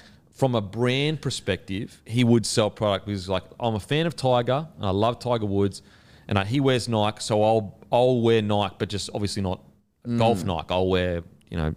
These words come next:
Speaker 2: Yeah. The only
Speaker 1: joggers or
Speaker 2: thing
Speaker 1: whatever."
Speaker 2: people would buy, and I, and I'm not a golf guy, I'm just going off what I think here.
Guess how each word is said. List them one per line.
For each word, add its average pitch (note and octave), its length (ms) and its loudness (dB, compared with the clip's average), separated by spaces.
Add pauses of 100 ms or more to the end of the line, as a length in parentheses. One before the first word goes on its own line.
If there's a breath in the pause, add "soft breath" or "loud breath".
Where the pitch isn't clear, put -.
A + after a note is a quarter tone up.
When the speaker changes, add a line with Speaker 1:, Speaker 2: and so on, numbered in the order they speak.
Speaker 2:
Yeah. G2+ 420 2
The D3 160 2
only G#3 140 4
Speaker 1:
joggers - 20 2
or - 40 -2
Speaker 2:
thing G3 160 2
Speaker 1:
whatever." E3+ 140 2
Speaker 2:
people D3+ 220 4
would B2+ 120 0
buy, A2+ 260 2
and G2 100 0
I, C2+ 60 -4 (220)
and G2+ 360 -6
I'm G#2+ 100 -2
not G#2+ 100 0
a G#2 40 -4
golf G#2 300 0
guy, F2+ 220 0
I'm F#2 100 -8
just - 220 -10
going F2+ 260 -4
off F#2 140 -6 (440 soft breath)
what G#2 120 0
I F2+ 60 2
think A#2+ 320 -2
here. F2+ 320 -2